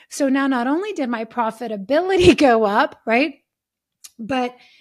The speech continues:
I saved a ton. I received money back. I received, like, triple the amount of home. It was just, like, everything was exceedingly beautiful, exceedingly abundant,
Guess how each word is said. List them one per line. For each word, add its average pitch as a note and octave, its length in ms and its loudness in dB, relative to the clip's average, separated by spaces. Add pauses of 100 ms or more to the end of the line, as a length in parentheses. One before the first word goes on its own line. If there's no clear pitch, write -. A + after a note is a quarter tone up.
(140)
I B3 100 -6
saved C#4 480 -6
a C4 80 -4
ton. A3+ 420 -10
I A3+ 80 -4
received D4 720 -4
money A#3+ 380 -4
back. G#3+ 480 -8
I A#3+ 120 0
received, B3 600 -6 (200)
like, G#3 200 -16 (160)
triple A#3+ 840 -4 (280)
the C#4 120 -2
amount G#3+ 360 -4
of G#3 80 -12
home. A3 500 -10 (380)
It E4 200 -2
was F#4 220 -4
just, D#4 320 -8
like, C4 240 -4 (120)
everything C4 1000 -4 (320)
was B3 260 -2
exceedingly A#3+ 1300 -4 (420)
beautiful, C4 640 -2 (320)
exceedingly C#4+ 920 -4
abundant, A3+ 640 -6